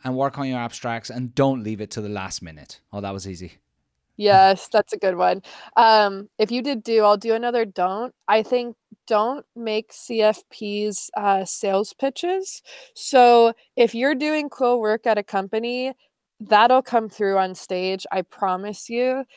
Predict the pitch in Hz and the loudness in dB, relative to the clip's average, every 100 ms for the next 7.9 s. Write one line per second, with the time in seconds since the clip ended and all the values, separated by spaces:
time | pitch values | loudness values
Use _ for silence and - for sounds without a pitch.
0 | _ - 214 190 185 - 208 226 233 214 | _ -4 2 4 4 4 4 2 0 -6
1 | 214 208 196 208 190 - 196 - 185 196 | -2 0 0 -2 -8 -6 -8 -4 -6 -4
2 | 190 185 185 - 196 190 202 202 196 196 | -6 -6 -8 -8 -2 2 4 2 2 6
3 | 185 185 185 - 202 202 190 190 - 202 | 6 4 -2 -4 -4 2 2 2 -2 -2
4 | 190 185 190 - 190 196 208 - 233 254 | -2 -4 -6 0 2 2 -2 -4 -4 -4
5 | - - - - - 208 202 190 190 - | -10 -16 -20 -18 0 4 8 6 4 0
6 | 220 208 220 233 240 240 247 247 240 233 | 0 2 2 0 0 -2 -4 -6 -4 -4
7 | 233 - 208 196 - 208 202 202 | -4 -4 -4 -4 -8 -10 -6 -4